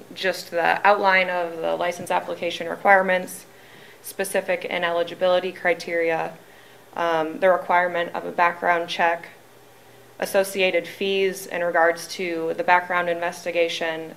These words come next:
the annual license, and billable transactions,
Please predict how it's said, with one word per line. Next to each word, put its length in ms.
the 120
annual 360
license, 840
and 400
billable 380
transactions, 960